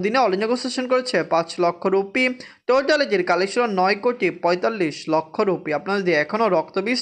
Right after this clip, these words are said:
টু না থাকেন, দেখবেন আবির স্যার এবং অঙ্কুশ হাজরা স্যার অভিনীত রক্তবীজ টু মুভিটি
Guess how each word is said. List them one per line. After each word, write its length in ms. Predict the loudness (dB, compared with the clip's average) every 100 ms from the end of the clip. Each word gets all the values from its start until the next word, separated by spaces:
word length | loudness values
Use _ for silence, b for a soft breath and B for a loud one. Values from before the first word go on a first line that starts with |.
| -2
টু 60 | -2
না 60 | -2 -6
থাকেন, 240 | -8 -6 -4
দেখবেন 320 | -4 0 -2 -2 -8 B B B 0
আবির 240 | 2 2 2
স্যার 180 | 2 4 2
এবং 140 | 2 0 0
অঙ্কুশ 340 | -2 0 0 2
হাজরা 280 | 0 2 0 2
স্যার 160 | 2 2
অভিনীত 320 | 2 0 0 0 0
রক্তবীজ 420 | 0 -2 -4 -4 -2
টু 60 | -2 -2
মুভিটি 300 | -2 -2